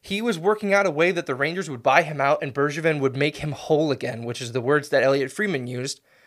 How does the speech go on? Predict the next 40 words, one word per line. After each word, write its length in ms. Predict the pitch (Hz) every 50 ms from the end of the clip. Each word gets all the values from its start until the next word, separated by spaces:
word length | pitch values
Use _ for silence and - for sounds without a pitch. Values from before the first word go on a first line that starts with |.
| _ _ _ _ _ _ _ _ -
you 100 | 156 151
know, 80 | 143
when 180 | 127 135 143 135
he 120 | 110 147
was, 320 | 147 143 147 143 - - - -
when 140 | 143 131
he 120 | 139 147 139
signed, 600 | - - - 147 151 156 151 156 151 147 131 123 _ _ _ _ _
when 180 | - 151 151 - -
he 100 | 127 156
was 160 | 156 170 139
gonna 140 | 180 165 151
sign 320 | - - 165 156 151 147 147
in 100 | 139 139
Montreal 360 | 139 139 - - 139 127 131
after 220 | 123 120 - 131
that 160 | 123 113 110
buyout. 420 | 127 131 123 117 113 127 123 - - _ _ _ _ _ _ _ _ _ _ _ _ _ _ _ _ _ _ _ _ _ _ _ _ _ _ _ _ _ _ _ _ _ -
And 80 | 165
I 60 | 208 247
remember 260 | 277 285 285 277 254
people 280 | - 240 233 262 233
saying 420 | 226 - 226 214 202 202 196 196 180
when 140 | 185 185 170
the 80 | 147
rumors 440 | 143 170 190 196 202 196 185 - -
were 120 | 165 156 - - - -
going 220 | 143 175 170 160 156
around, 360 | 151 147 151 151 156 151 147
like, 180 | 156 139 - -
"Oh, 260 | - 170 180 180 175 175
when 220 | - 170 180 175 160
Friedman 420 | - - 262 285 277 220 214 202
says 280 | 190 - 185 170 165 156
it, 100 | 170 -
I'll 180 | - 160 175 180
believe 400 | 143 156 143 117 123 117 104 113
it." 200 | 117 - - - -
And 140 | 175 190
then 180 | 226 240 226